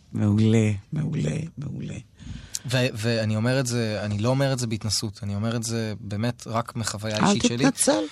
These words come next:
Speaker 2: לא, לא מתנצל, אני אומר את זה בחוויה אישית
Speaker 1: אל
Speaker 2: שלי.
Speaker 1: תתנצל.
Speaker 2: אני ספציפית, היו לי את ההזדמנויות ללכת לתוכניות ריאליטי. זה פחות הז'אנר שלי. פחות, פחות מעניין אותי, כאילו, פחות יש לי זמן להתעסק
Speaker 1: המשפט
Speaker 2: בזה.
Speaker 1: שהכי אהבתי שאמרת עכשיו,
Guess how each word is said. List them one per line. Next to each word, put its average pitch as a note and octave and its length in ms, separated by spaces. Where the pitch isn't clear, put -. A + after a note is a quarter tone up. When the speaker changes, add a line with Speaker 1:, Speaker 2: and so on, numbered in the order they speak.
Speaker 2:
לא, F#3 100
לא A3+ 100
מתנצל, G3 380
אני A#2 100
אומר D#3 180
את F3 60
זה F3 60
בחוויה E3 320
אישית E3+ 240
Speaker 1:
אל - 60
Speaker 2:
שלי. D3+ 220
Speaker 1:
תתנצל. A#3+ 420
Speaker 2:
אני D#3 280
ספציפית, F3 560
היו C#3+ 240
לי A3 80
את G3 100
ההזדמנויות B2 560
ללכת A2+ 260
לתוכניות G#2+ 380
ריאליטי. G#2+ 400
זה B2+ 280
פחות - 320
הז'אנר C4+ 300
שלי. - 160
פחות, C#3 300
פחות - 260
מעניין G3 280
אותי, F#3+ 220
כאילו, B2+ 380
פחות - 340
יש E3+ 100
לי D#3+ 80
זמן D3 180
להתעסק C#3+ 200
Speaker 1:
המשפט G3 180
Speaker 2:
בזה. - 120
Speaker 1:
שהכי F3 200
אהבתי E3 380
שאמרת C#3 560
עכשיו, - 360